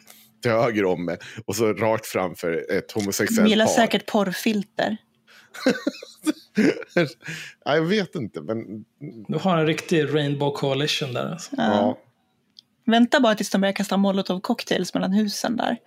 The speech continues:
Speaker 1: Nej, men alltså, det, det är fortfarande, det, det är väldigt, väldigt tre-, vi funkar väldigt, väldigt bra.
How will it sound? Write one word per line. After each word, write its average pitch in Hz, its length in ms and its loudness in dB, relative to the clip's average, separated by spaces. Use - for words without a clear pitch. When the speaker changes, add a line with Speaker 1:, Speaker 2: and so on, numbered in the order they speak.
Speaker 1:
Nej, 240 300 4
men 220 200 2
alltså, 196 160 0
det, 160 240 2
det 165 220 2
är 240 60 4
fortfarande, - 540 0
det, 190 240 2
det 247 320 2
är 202 40 0
väldigt, 269 420 2
väldigt 294 280 2
tre-, 139 280 0
vi 135 280 0
funkar 196 460 -2
väldigt, 196 300 0
väldigt 202 160 -2
bra. 180 260 -2